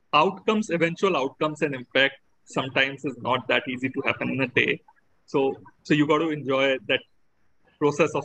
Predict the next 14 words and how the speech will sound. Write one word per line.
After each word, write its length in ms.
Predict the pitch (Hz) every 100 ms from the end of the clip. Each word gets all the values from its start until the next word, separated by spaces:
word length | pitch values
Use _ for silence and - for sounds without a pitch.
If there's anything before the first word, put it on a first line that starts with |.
| -
change 360 | 147 143 139 135
in 120 | 127
some 220 | 139 127
ways. 460 | 120 123 127 - - -
Uh, 80 | 127
like, 200 | 131 127 - - _ _ _ _ _ _ _ -
"Aaj 320 | - 175 165
maine 480 | 156 151 151 151 151 -
kya 180 | 151 135 -
thoda 220 | 139 127 -
sa 100 | 131
change 240 | - 117 -
kiya," 200 | - - - - _ _ _ -
right? 160 | 156